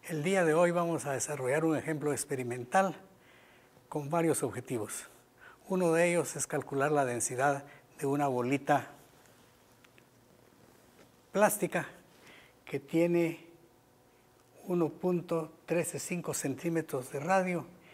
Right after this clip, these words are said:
y una masa de siete punto cinco por diez a la menos tres kilogramos. Para medir la masa utilizamos esta balancita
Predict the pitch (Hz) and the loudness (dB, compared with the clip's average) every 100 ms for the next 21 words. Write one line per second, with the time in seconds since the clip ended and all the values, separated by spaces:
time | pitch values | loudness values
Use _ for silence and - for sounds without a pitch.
0 | - - 170 165 147 165 156 165 139 - | -20 -16 -2 0 0 0 0 0 0 -2
1 | 165 160 143 165 151 139 175 165 147 139 | -4 -4 -2 -2 -2 -4 -4 -6 -8 -6
2 | 147 143 151 131 127 120 - 151 - 139 | -4 -4 -4 -4 -6 -10 -6 -6 -2 0
3 | 151 131 - - - - - - - - | 2 0 -2 -12 -14 -20 -20 -20 -20 -20
4 | - - 139 147 151 185 170 160 185 170 | -12 -4 -2 0 0 0 0 2 2 0
5 | 175 156 - - - 151 135 - 165 135 | 0 -4 -10 -20 -10 -8 -4 -2 -2 -2
6 | 156 156 143 143 135 185 175 | -4 -2 -2 -2 -4 -4 -4